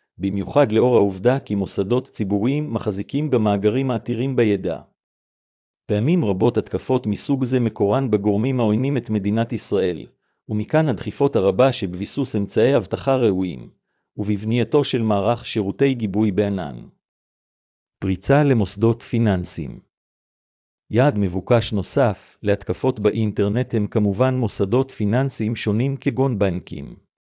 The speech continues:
מוסדות מסוג זה מחזיקות במאגרי ידע שחשיפה שלהם עלולה לגרום לנזק רב לא רק לבנק,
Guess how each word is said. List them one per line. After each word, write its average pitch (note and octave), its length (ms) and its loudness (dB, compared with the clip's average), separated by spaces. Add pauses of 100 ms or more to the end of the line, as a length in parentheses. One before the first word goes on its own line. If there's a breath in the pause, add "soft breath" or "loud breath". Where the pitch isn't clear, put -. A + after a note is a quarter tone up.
(720)
מוסדות G2+ 540 2
מסוג A2 400 -2
זה G2+ 140 0
מחזיקות G2 560 0
במאגרי G#2 540 2
ידע A#2 260 4
שחשיפה A2+ 640 -2
שלהם G2+ 440 0
עלולה G#2 420 2
לגרום B2+ 400 -2
לנזק A2+ 520 0
רב A#2 260 2
לא C#3 140 6
רק C#3 240 2
לבנק, F#2+ 600 -2